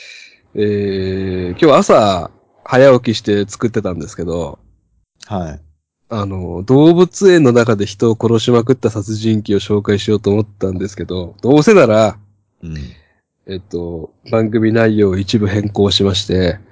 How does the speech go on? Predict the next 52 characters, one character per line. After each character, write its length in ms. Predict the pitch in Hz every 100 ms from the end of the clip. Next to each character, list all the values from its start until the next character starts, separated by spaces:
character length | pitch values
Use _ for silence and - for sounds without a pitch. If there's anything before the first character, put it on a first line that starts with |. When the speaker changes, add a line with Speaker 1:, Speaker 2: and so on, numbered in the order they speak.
| - - - -
Speaker 1:
あ 120 | -
の、 840 | 92 82 76 - 76 71 71 76 -
テ 120 | -
ロ 140 | 127 139
リ 140 | 147
ス 80 | 143
ト 120 | 135
系 200 | 127 139
の 100 | 139
殺 260 | 135 139 135
人 180 | 147 147
鬼 440 | 131 98 90 85
に 120 | 90
し 80 | -
た 100 | 104
方 120 | 107
が 120 | 98
い 100 | 92
い 40 | 92
な 140 | 82
と 120 | -
思 100 | 87
っ 60 | 85
て、 320 | - 104 95 - - _ _ _ _ _ _ _ _ _
Speaker 2:
え 300 | 85 82 73
え。 60 | - _ _ _ _ _ _ _
Speaker 1:
急 180 | 139 123
遽 260 | 107 87
テ 160 | - 107
ロ 140 | 107
リ 100 | 117
ス 120 | 117
ト 140 | - 104
の 100 | 95
殺 260 | 104 98
人 280 | 101 104 104 -
鬼 120 | 76
を、 200 | 78 - _ _ _ _ _ _
え 500 | 92 90 85 80 80
ー、 20 |
調 260 | - 107 104
べ 120 | 90
て 300 | - 78 78
作 220 | - - 107
っ 20 |
て 140 | -
き 100 | 101
ま 100 | 98
し 80 | -
た 120 | 90
ん 100 | 87
で、 320 | 98 110 95